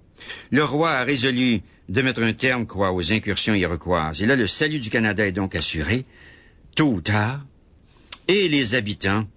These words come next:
qui ont été éprouvés de façon épouvantable depuis des années par la guerre iroquoise, ne peuvent que s'en réjouir. Mais à Ville-Marie, en septembre seize cent soixante-cinq, il y a une nouvelle épouvantable qui abat les courages et qui atteint en plein cœur les Montréalais.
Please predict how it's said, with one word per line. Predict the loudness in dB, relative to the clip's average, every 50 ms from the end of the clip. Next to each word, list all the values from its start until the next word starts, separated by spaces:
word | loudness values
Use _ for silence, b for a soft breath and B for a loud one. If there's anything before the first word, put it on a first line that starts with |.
| -20 B B B B B
qui | 0 2
ont | 2
été | 2 0 0 0 -2
éprouvés | -2 -2 -6 -8 -4 0 0 0
de | 0 0
façon | -4 -2 0 0
épouvantable | 0 0 0 -2 0 2 2 2 0 0 0 0 0 0 -2
depuis | -4 -4 -2 -2 -4
des | -2 0 2 2 2 2
années | 2 2 2 2
par | 2 0 0
la | 0 0 0
guerre | 0 0 0 0
iroquoise, | -2 -4 -4 -8 -10 -6 -2 0 0 2 0 -2 -4 -6 B B B B B B B B B
ne | 0 0
peuvent | 2 0 -2 0
que | 0 -2
s'en | 0 2 0 2
réjouir. | 2 0 0 2 2 2 4 4
Mais | 4 4 2
à | 2 2
Ville-Marie, | 2 2 2 2 0 0 0 0 0 0
en | 0
septembre | 0 -2 -2 -2 0 0 0 0 0
seize | 0 0 0 0
cent | 0 0 0
soixante-cinq, | 0 -2 0 0 2 0 0 0 0 0 0 0 2
il | 2
y |
a | 2
une | 2 2
nouvelle | 2 2 2 0
épouvantable | 0 -2 -2 -2 -2 -2 0 0 0 0 0 0
qui | -2
abat | 0 2 2
les | 2 2 0
courages | -2 -4 -4 -2 0 0 0 0 0 -2
et | -4
qui | -2 -2
atteint | -2 0 2 2 2 2
en | 0
plein | 0 0 0 0 0
cœur | 0 0 0 2 2 2 2
les | 0 2
Montréalais. | 2 2 0 0 0 0 -2 -2 -2 -4 -6